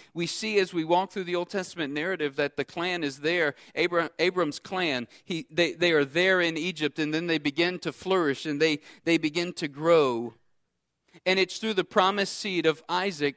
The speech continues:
that God births this nation of Israel, and, and they begin to grow exponentially. And as they're there in Egypt, they are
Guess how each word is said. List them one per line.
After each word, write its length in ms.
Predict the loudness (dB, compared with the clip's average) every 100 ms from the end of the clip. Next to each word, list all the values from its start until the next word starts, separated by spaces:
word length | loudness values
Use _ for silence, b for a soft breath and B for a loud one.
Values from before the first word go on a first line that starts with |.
| 0
that 220 | 0 0 B B
God 360 | 0 4 4 2
births 360 | 2 2 0 -2
this 320 | 0 0 -6
nation 560 | -2 -2 0 -4 -4 -4
of 220 | -4 -4
Israel, 640 | -8 -6 -4 0 0 0
and, 100 | -2 -4 B -4
and 160 | 2
they 100 | 2
begin 340 | 2 0 0 0
to 260 | 0 0 b b
grow 280 | 4 6 6
exponentially. 800 | 4 0 -4 -2 -2 -2 0 0
And 80 | 2
as 240 | -2 -2
they're 180 | 0 0
there 380 | 2 2 2 2
in 200 | 0 -4
Egypt, 540 | -4 -8 -4 -6 -4
they 200 | 0 2
are 180 | 2 0